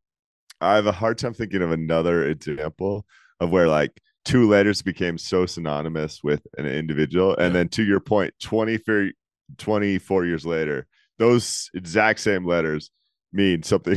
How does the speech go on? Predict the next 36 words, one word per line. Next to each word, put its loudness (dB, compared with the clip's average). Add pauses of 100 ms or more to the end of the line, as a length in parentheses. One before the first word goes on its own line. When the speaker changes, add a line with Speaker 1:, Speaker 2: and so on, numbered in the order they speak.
Speaker 1:
<laughs> 2
entirely 2
Speaker 2:
<laughs> -
Speaker 1:
different, -4
Speaker 2:
Yeah, 0
Speaker 1:
but 2
it's -2
Speaker 2:
exactly. -4
Speaker 1:
still, 0 (680)
still -6
Speaker 2:
Just, 0
Speaker 1:
A -4
I. -8 (240)
Speaker 2:
"Why 0
is 2
he -4
doing 0
this?" -12 (200)
<laughs> -10
Yeah, -12 (200)
Speaker 1:
I -8
mean, -4
Speaker 2:
exactly. -4
Speaker 1:
he's 2
gonna 2
work 2
all 0
the -4
jobs -4
in -8
the -8
U -2
S -2
at -2
once, -12
man. -2